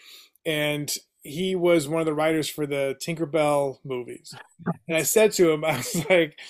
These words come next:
'cause I was a stay-at-home dad and all that stuff, and obviously now I work from home and all that, but I was, you know,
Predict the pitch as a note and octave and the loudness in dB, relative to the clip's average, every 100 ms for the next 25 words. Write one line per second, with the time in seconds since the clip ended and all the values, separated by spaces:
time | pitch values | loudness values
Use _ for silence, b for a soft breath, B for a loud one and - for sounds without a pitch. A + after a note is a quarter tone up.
0 | B - - A3+ A3 G3+ G#3 F#3+ G3 D#3+ | B -8 2 4 4 4 6 6 4 4
1 | D3+ D#3 D#3+ D#3+ D#3 - E3 E3 E3+ E3 | 4 4 4 4 4 2 2 2 2 2
2 | D#3 D3+ D3 C#3+ C#3+ - C#3 D3 D3 C#3+ | -2 -2 -2 0 -2 -4 -4 -4 -2 -4
3 | C#3+ C#3+ C#3+ C#3 D3 D3+ C#3+ C#3+ D#3+ C#3+ | -2 0 -2 -2 -4 -4 -6 -6 -2 -2